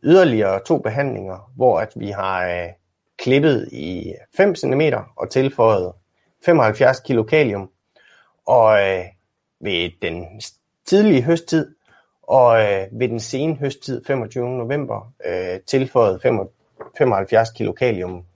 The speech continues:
øh, ved, øh, den sene høsttid i ti centimeter, øh, stuphøjde. Og det har vi gjort for henholdsvis en, øh, rejgræs- og hvidkløverblanding, blanding femogtredive, og for en, øh,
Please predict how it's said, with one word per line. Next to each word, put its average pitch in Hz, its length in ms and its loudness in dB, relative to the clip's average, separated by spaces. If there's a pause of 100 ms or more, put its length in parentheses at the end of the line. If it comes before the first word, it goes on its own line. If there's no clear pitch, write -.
(420)
øh, 98 300 -4
ved, 95 440 0
øh, 90 40 -10 (720)
den 101 140 -2
sene 127 340 0
høsttid 113 520 -4
i 85 300 -6
ti 107 160 -4
centimeter, 85 520 -8 (260)
øh, 76 80 -12
stuphøjde. 82 500 -4 (1600)
Og 147 60 4
det 202 80 8
har 202 60 6
vi 156 80 4
gjort 170 280 4
for 143 100 -2
henholdsvis 143 800 -2
en, 95 320 -6
øh, 80 300 -8 (340)
rejgræs- 127 460 2
og - 80 -10
hvidkløverblanding, 120 920 2
blanding 95 320 -8
femogtredive, 151 600 4 (540)
og - 120 -8
for 123 220 4
en, 110 180 0
øh, 92 300 -6